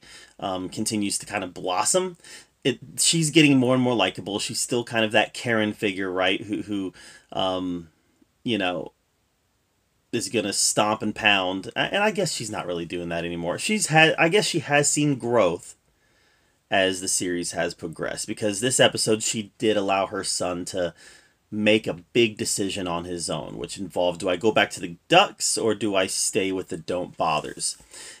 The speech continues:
And, uh, she, she, you know, she was able to sit back, allow him to make that decision on his own, and she was proud when he made the right decision. But this episode was, like, m-, one of the, the more hyped episodes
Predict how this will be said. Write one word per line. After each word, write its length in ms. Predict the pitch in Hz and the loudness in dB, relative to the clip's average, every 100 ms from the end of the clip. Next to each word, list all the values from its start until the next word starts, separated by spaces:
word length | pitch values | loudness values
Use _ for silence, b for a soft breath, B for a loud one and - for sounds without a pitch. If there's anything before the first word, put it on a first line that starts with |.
| - | -8
And, 320 | 101 92 87 | -2 0 2
uh, 140 | 90 | 2
she, 340 | 87 - 110 98 | 2 0 -2 -2
she, 180 | - 113 | -2 -2
you 80 | |
know, 120 | 95 90 | -2 -4
she 160 | - | -2
was 160 | 104 101 - | -2 -2 0
able 260 | 110 101 | 0 0
to 120 | 90 | -4
sit 240 | - 110 - | -4 -4 0
back, 320 | 104 98 - | 2 2 2
allow 260 | 92 101 104 | 2 2 2
him 160 | 107 | 0
to 60 | 101 | -2
make 180 | 95 82 | -2 0
that 160 | 95 | -2
decision 360 | - - 92 95 | -2 -4 -4 -4
on 100 | 92 | -6
his 160 | 90 | -4
own, 220 | 92 90 87 | -4 -4 -4
and 100 | 85 | -6
she 100 | 87 | -8
was 100 | - | -8
proud 380 | - 92 85 | -4 -2 -2
when 80 | 80 | -4
he 80 | 85 | -8
made 220 | 76 76 | -8 -8
the 80 | - | -10
right 260 | - 62 - | -10 -10 -10
decision. 540 | - - - - - _ _ _ _ _ _ _ _ _ _ _ - B B B B | -10 -10 -10 -14 -18 _ _ _ _ _ _ _ _ _ _ _ -16 B B B B
But 320 | 123 156 151 | 4 8 8
this 220 | 151 226 202 | 8 8 8
episode 600 | 175 165 - 156 151 143 | 6 4 4 6 6 4
was, 460 | 123 127 127 113 | 4 4 4 2
like, 200 | 117 117 | 0 0
m-, 280 | 123 - 131 | -2 -4 2
one 140 | 131 | 2
of 60 | 135 | 4
the, 80 | 123 | 2
the 260 | 117 127 | 2 2
more 280 | 127 120 123 | 4 4 4
hyped 420 | - - 135 - - | 2 2 0 2 0
episodes 680 | 127 127 - 117 113 110 | 0 0 2 2 2 -2